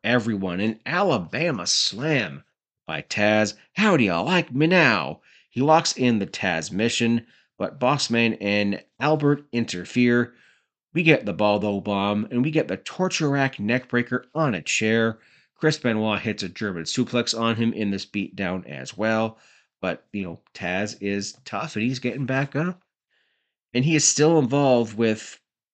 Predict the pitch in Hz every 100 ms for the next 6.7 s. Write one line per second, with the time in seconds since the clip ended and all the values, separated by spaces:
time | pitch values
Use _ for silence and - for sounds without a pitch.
0 | _ _ _ _ _ _ _ _ _ _
1 | _ _ _ _ - 117 104 95 123 98
2 | 120 117 120 120 117 110 160 160 110 -
3 | - 110 104 107 - 104 101 98 92 98
4 | 98 92 _ - _ 73 - - 107 107
5 | 101 - 110 104 - 113 98 95 95 92
6 | - - - 90 87 87